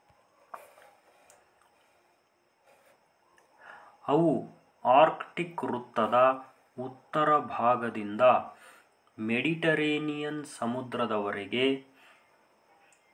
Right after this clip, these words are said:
ವಿಸ್ತರಿಸಿವೆ. ಉತ್ತರ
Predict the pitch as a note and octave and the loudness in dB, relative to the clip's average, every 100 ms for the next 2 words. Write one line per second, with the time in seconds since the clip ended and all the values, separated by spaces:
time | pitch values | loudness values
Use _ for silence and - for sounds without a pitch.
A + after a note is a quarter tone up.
0 | _ G#2+ G#2 - G#2 G2+ G2+ G2+ G2 B2 | _ -12 -12 -8 -6 -6 -10 -10 -2 0
1 | C3+ C3+ - _ _ _ _ _ _ A#2 | 0 -2 -12 _ _ _ _ _ _ -8
2 | C3 C3+ - - E3 | -8 -10 -16 2 4